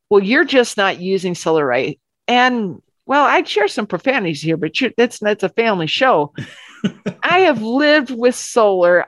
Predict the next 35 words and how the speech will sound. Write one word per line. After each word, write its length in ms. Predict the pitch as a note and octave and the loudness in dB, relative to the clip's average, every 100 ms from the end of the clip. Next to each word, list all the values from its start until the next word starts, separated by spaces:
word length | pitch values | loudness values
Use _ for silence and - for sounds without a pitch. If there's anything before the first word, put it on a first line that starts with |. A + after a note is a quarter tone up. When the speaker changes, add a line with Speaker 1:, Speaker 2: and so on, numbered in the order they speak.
| - | -2
Speaker 1:
I 120 | D4+ | -2
worked 420 | B3 A3+ A#3+ A#3+ | -2 0 2 0
for 200 | - G#3 | -6 -4
a 60 | F3+ | -4
solar 420 | E3+ G3+ F#3+ F3 | -2 -2 -2 -2
installer 760 | D#3+ D#3+ - F3 C#3+ A#2 B2+ C#3+ | -4 -6 -4 0 2 2 -2 -4
for 280 | D#3 - G3+ | -12 0 2
years 540 | F#3+ F#3 F3+ E3+ E3+ - | 2 2 2 2 -2 -4
before 560 | F3+ - F3+ F3+ E3+ | -8 -4 0 2 2
I 180 | A2+ E3 | 2 -2
came 300 | D#3+ G3 F3 | -2 -2 -2
home 440 | E3 E3+ D#3+ D#3 D#3 | -2 -2 -2 -6 -6
to 100 | - | -2
be, 640 | E3 F3+ E3 D#3 D3+ B2+ - _ - | 0 0 0 2 0 -2 -10 _ -10
you 80 | E3 | -8
know, 80 | |
full-time 500 | D#3 F#3+ F3 F#3+ E3 | -4 -2 0 0 -2
with 180 | D#3+ D#3 | -2 -4
my 140 | D#3 D#3 | -4 -2
family. 520 | E3 D3+ C3 A#2+ C#3 - - _ | -2 -2 -2 -6 -12 -18 -20 _
We've 240 | - C4+ C4 | -2 0 0
had 380 | A#3 A#3+ A#3 G#3 | -2 0 0 0
a 60 | |
solar 320 | G3+ B3+ A3 G#3 | -2 -2 -2 -2
water 360 | F#3+ G3 G3 | 0 0 0
heating 320 | F#3 F#3 E3+ | -2 -6 -8
system 460 | D#3+ E3 D#3 - E3 | -4 -2 -2 -2 -2
on 140 | E3+ | 0
our 80 | G3 | 0
previous 420 | E4+ D#4 C#4+ D4 | 0 -2 0 -2
home 260 | - C#4 B3+ | 0 -2 0
and 80 | B3+ | 2
on 180 | B3+ A#3+ | 2 4
this 260 | E3+ D#3 - | 2 0 -2
home 380 | D3+ D3 C#3 | -4 -2 -4